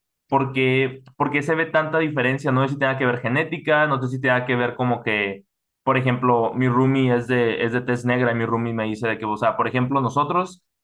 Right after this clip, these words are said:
no somos tan buenos en natación, me dice, pero a lo mejor en atletismo sí, o por ejemplo,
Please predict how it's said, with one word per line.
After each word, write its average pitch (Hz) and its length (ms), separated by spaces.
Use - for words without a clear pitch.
no 123 140
somos 131 280
tan 113 160
buenos 120 640
en 113 220
natación, 113 500
me 107 80
dice, 101 280
pero 110 160
a - 20
lo 110 80
mejor 113 180
en 123 120
atletismo 110 520
sí, 107 240
o 101 120
por 107 120
ejemplo, 117 640